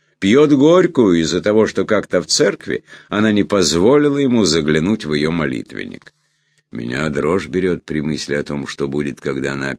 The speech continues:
перестанет ходить с косичками". "Мать сама принесёт чай", — сказала Салли.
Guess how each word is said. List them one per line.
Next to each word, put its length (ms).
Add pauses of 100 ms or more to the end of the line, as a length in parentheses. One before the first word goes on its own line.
(120)
перестанет 720
ходить 380
с 120
косичками". 800 (1900)
"Мать 220
сама 400
принесёт 640
чай", — 360
сказала 540
Салли. 560